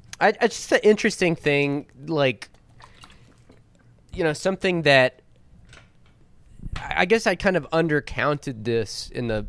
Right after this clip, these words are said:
last two months, but just how much that specter of the left is what is, is a massively under, underwriting anxiety in a lot of people's minds.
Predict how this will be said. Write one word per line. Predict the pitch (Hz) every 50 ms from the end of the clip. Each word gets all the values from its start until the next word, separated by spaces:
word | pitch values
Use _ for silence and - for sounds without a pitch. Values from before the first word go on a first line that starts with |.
| - -
last | 127 120 113 107 107 107 - -
two | - - 117 107
months, | 101 98 95 92 90 92 92 -
but | - - 135 113
just | 113 - 165 185 - -
how | - 240 233 214
much | 190 170 165 160 156 151 - - - - - - - - - - - - - - - - - -
that | 147 160 - -
specter | - - - - - 170 185 - - - - 226 208 202 - -
of | 151 147 143 131 110 110 113
the | 143 139
left | 123 123 120 117 117 110 95 87 - - - - - - - - - - - - - - - -
is | 151 151 143 123 110
what | 120 113 131 143 147 143 - -
is, | 147 139 117 104 107 110 - - - - - - - - - - - - - - -
is | 156 135 143
a | 139
massively | 135 135 139 143 147 160 170 175 175 - - 175 156 131 113 123 127 143 135 131 -
under, | 131 139 143 143 135 139 139 135 131 127 123 117 - - - -
underwriting | 135 139 147 151 151 135 123 120 120 123 127 123 117 120 120 113
anxiety | 117 110 110 98 98 104 101 107 107 104 101 98 95 92 90 90 87 - - - -
in | - 120 113
a | 110
lot | 104 101 98 104 107 98 92
of | 85 -
people's | - 107 95 - 87 85 85 - 95
minds. | 92 95 98 95 95 87 85 82 - - 107 127 - -